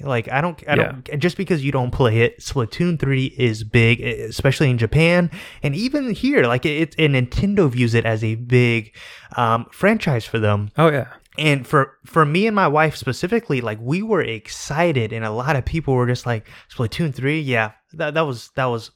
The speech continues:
Speaker 1: pretty lame. That was, that was dumb. Why would they do that? That, that's, they're not smart." Or,
Speaker 2: Oh,
Speaker 1: "You like that
Speaker 2: you
Speaker 1: game?"
Speaker 2: know
Speaker 1: Blah,
Speaker 2: they're
Speaker 1: blah, blah.
Speaker 2: saying things a lot harsher than that. <laughs>
Speaker 1: No, they were saying those exact words, Adam, and it was,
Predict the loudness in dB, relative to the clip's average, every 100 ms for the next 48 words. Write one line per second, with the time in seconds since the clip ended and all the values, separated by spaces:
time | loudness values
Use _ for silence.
0 | -6 -4 -4 -4 -6 -4 0 0 0 -4
1 | -2 -2 -2 -4 -4 -2 -2 -2 -4 -6
2 | -8 -8 -4 -4 -2 -4 -6 -20 -20 -2
3 | 0 0 -2 -4 -4 -2 2 2 2 -4
4 | -4 0 2 0 0 0 2 2 4 2
5 | 0 0 0 -2 -4 -8 -6 -6 -6 -6
6 | -6 -6 -8 -10 -8 -8 -8 0 0 2
7 | 2 2 2 0 0 -2 -4 2 4 4
8 | 4 2 0 -4 -6 -4 -4 0 0 0
9 | -2 -4 -4 -4 -4 0 2 2 0 -2
10 | 0 0